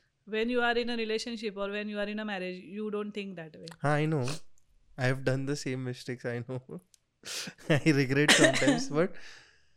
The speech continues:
Speaker 1: So, लाइफ
Speaker 2: things,
Speaker 1: में हमने ये
Speaker 2: हाँ।
Speaker 1: भी तो सीखा है ना,
Speaker 2: हम्म।
Speaker 1: दिशांक, इससे हम लोगों ने क्या सीखा? Don't make relationship and प-, professional life together।
Speaker 2: हम्म, हम्म, हम्म।
Speaker 1: बरोबर, घोड़ा घास के साथ दोस्ती करेगा तो खाएगा क्या? वो
Speaker 2: हम्म।
Speaker 1: बहुत ही सही है।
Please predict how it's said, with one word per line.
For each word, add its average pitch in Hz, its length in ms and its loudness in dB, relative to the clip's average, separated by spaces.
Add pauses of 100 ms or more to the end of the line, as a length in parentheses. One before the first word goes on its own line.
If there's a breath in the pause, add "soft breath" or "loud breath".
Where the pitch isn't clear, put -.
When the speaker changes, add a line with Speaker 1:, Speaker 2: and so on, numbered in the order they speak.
(800 loud breath)
Speaker 1:
So, 220 100 2
लाइफ 190 160 8
Speaker 2:
things, - 140 4
Speaker 1:
में 262 80 4
हमने 269 280 6
ये 247 60 6
Speaker 2:
हाँ। 226 80 6
Speaker 1:
भी 233 100 0
तो 262 120 2
सीखा 220 320 0
है 185 160 0
ना, 214 120 -2
Speaker 2:
हम्म। - 160 0
Speaker 1:
दिशांक, 190 420 -6
इससे 208 300 -6
हम 220 140 -4
लोगों 220 200 -4
ने 220 100 -6
क्या 202 200 -8
सीखा? 180 480 -14 (600 soft breath)
Don't 214 220 -4
make 220 180 -6
relationship 196 600 -8
and 190 200 -10 (100)
प-, 185 320 -14
professional 175 460 -12
life - 300 -18
together। 165 300 -10
Speaker 2:
हम्म, - 500 -16
हम्म, 120 140 -8
हम्म। 120 180 -14 (920 soft breath)
Speaker 1:
बरोबर, 185 360 -12
घोड़ा 190 360 -6
घास 190 220 -6
के - 120 -12
साथ 208 180 -4
दोस्ती 185 300 -8
करेगा 185 300 -6
तो 196 120 -10
खाएगा 180 380 -10
क्या? 185 200 -10
वो - 60 -2
Speaker 2:
हम्म। 120 180 -2
Speaker 1:
बहुत 185 260 -6
ही 220 60 -2
सही 190 300 -6
है। 180 200 -10